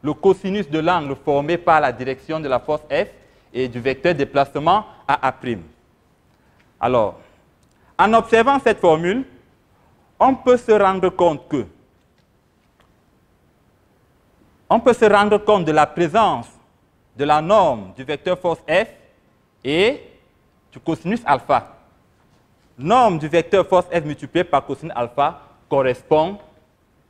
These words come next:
à la coordonnée, à la composante de la force F suivant l'axe des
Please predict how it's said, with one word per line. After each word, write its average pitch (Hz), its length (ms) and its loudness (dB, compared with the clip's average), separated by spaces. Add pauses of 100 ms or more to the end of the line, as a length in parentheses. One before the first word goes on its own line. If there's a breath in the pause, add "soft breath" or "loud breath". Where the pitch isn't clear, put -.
(800)
à 151 320 2 (960)
la 131 340 0 (160)
coordonnée, 151 640 -2 (500)
à 160 120 0
la 151 100 2
composante 170 680 0
de 175 40 0
la 147 140 2
force 196 280 0
F 208 580 -2
suivant 151 260 -2
l'axe 196 300 -2
des 170 360 -2